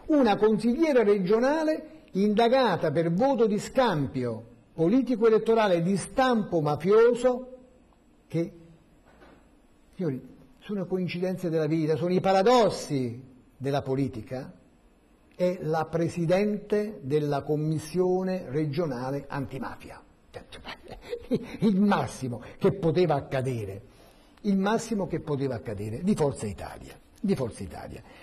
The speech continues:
Insieme a lei è indagato per le stesse ragioni, o meglio, per associazione camorristica, è indagato il marito,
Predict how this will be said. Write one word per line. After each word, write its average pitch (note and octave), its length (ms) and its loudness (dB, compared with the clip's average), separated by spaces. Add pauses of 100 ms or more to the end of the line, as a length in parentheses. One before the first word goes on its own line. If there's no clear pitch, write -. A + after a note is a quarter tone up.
(160)
Insieme D3 360 0
a - 20 0
lei D#3 380 2
è B2 80 -2
indagato B2 640 -4
per A#2 160 -6
le A#2 100 -8
stesse C3+ 360 -8
ragioni, B2 280 -4
o C3 40 -2
meglio, B2+ 320 -4
per B2+ 280 -4 (200)
associazione B2+ 920 -4
camorristica, B2+ 800 -6
è - 20 -6
indagato B2 560 -4 (220)
il C#3 180 -2
marito, E3+ 580 0